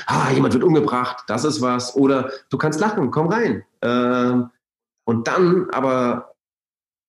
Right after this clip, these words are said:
die Leute zum Lachen zu bringen, aber in einem Umfeld, das vielleicht untypisch ist. Da geht's dann vielleicht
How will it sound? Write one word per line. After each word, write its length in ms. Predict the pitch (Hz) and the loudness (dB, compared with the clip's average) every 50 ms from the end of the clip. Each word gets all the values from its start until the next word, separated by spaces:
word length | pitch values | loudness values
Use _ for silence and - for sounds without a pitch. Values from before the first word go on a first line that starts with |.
| _ _ _ _ _ _ _ - - | _ _ _ _ _ _ _ -6 -4
die 140 | 120 127 | 0 2
Leute 400 | 123 131 147 147 147 127 107 107 | 4 4 4 2 0 -2 -2 -4
zum 160 | 110 - 131 131 | -4 0 0 0
Lachen 180 | 135 151 165 | 2 2 0
zu 120 | 143 135 - | 0 -2 -2
bringen, 280 | - 135 131 131 87 | 0 0 2 2 0
aber 160 | 71 110 120 - | 0 0 0 2
in 60 | - | 2
einem 180 | 127 120 113 - | 2 4 4 2
Umfeld, 540 | - 180 180 180 - 139 127 127 127 123 | 2 2 0 0 0 0 2 2 2 0
das 160 | 123 120 - - | -2 -4 -2 0
vielleicht 480 | 120 110 113 110 113 110 110 - - - | 0 0 2 2 0 -2 -4 -6 -2 2
untypisch 420 | 220 269 254 330 - - - - | 2 4 4 4 2 2 0 -2
ist. 320 | - - - - - - _ _ _ _ _ _ _ _ _ _ _ _ _ _ | -4 -6 -8 -8 -14 -16 _ _ _ _ _ _ _ _ _ _ _ _ _ _
Da 100 | - - | -10 -8
geht's 220 | 143 - 104 - - | -4 -2 -2 -2 0
dann 120 | - 123 | -2 -2
vielleicht 460 | 113 127 123 120 - - - - - | 0 0 0 -2 -2 -6 -12 -14 -18